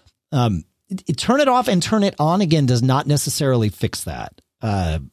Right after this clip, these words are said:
I've done it where I've turned it off, gotten a signal on four G and been like, "Okay, it just needed to reassociate with whatever the local L T E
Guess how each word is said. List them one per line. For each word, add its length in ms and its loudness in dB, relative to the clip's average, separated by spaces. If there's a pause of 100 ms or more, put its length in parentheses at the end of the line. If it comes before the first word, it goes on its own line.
I've 260 0
done 200 4
it 180 0
where 120 2
I've 80 0
turned 200 2
it 80 2
off, 320 2
gotten 260 0
a 40 0
signal 320 -2
on 100 -2
four 200 -2
G 200 -2
and 80 0
been 120 0
like, 220 -4
"Okay, 320 0 (340)
it 80 2
just 200 -2
needed 260 2
to 60 2
reassociate 840 0
with 180 0
whatever 320 2
the 80 2
local 520 0
L 160 2
T 160 -4
E 440 2